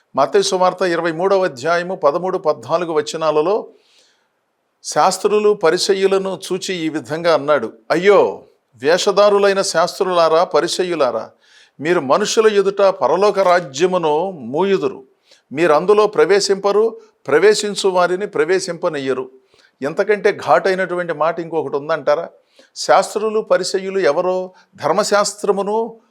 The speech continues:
అవగాహన చేసుకున్నవారు, అంటే పఠించినవారు, కంఠస్థం చేసినవారు,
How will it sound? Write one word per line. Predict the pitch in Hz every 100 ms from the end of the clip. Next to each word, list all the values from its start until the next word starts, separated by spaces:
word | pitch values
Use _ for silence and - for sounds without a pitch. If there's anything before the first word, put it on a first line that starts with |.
| _ _ -
అవగాహన | 135 180 202 185 196
చేసుకున్నవారు, | 196 180 - 175 165 147 135 151 - _ _ -
అంటే | 147 156 170
పఠించినవారు, | - 135 208 196 196 180 143 135 180 _ _ -
కంఠస్థం | 151 214 208 - 214
చేసినవారు, | 180 160 165 151 135 131 190